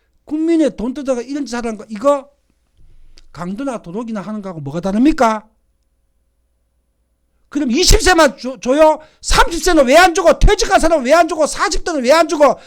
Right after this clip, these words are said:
늙어서 서러운 육십 대, 칠십 대는 왜 안 주고, 힘들게 백 살까지 사는 사람은 왜 안 줍니까?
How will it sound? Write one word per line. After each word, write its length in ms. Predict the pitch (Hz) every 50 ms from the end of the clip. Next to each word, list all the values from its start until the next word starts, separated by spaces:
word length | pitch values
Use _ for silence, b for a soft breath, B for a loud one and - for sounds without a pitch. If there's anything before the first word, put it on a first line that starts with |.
| B B B
늙어서 480 | 196 349 403 440 427 427 311 233 311
서러운 440 | 262 - - 349 370 381 370 311 240
육십 260 | 320 311 - - -
대, 120 | - 349 254
칠십 240 | - - - - -
대는 200 | 359 330 269 208
왜 120 | 214 262
안 180 | 330 359 349 311
주고, 180 | 359 359 311 302 302 330 349 302 226 165 b b b b b b b b b b
힘들게 520 | - - - - 427 415 403 339 349 277 -
백 160 | - 311 330
살까지 320 | - 381 381 - 349 330
사는 200 | - - 339 349
사람은 260 | 294 262 302 285 233 190
왜 100 | 202 262
안 160 | 330 359 311
줍니까? 500 | 320 320 339 330 - - 240 196 151